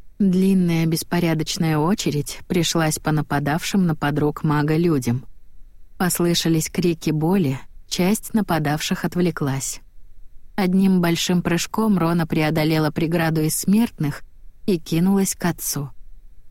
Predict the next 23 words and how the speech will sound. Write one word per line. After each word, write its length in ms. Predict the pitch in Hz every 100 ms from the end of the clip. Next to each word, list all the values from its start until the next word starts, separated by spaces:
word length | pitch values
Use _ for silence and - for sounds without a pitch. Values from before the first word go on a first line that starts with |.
| - -
По 120 | 180
дороге 480 | 170 160 170 214 175
старшая 560 | - 170 160 - 160
дочь 240 | 160 156 -
хранителя 680 | 180 170 175 156 - 151 151
равновесия 960 | 147 156 147 180 214 - 160 135 139 -
распорола 640 | 185 - - 175 170 156
глотки 460 | 156 170 196 - 247
неудачливым 880 | 220 165 151 143 - 165 151 151 151
врагам, 480 | 143 139 147 156 170
попавшим 600 | 156 - 147 - 156 147
под 200 | 160 156
удар 280 | 147 151 151
ее 360 | 151 147 151
огромных 540 | 147 151 151 147 151 -
когтей. 640 | 180 - - 127 139 - - - - - - - - - - - -
Ева 320 | 202 202 185
сосредоточилась 1040 | 175 175 - 175 170 170 175 - 165 165 -
на 160 | 165 160
тех, 400 | - 220 - -
кто 260 | - 165
окружал 540 | 151 - 160 160 151 151
Марси. 600 | 175 180 - - -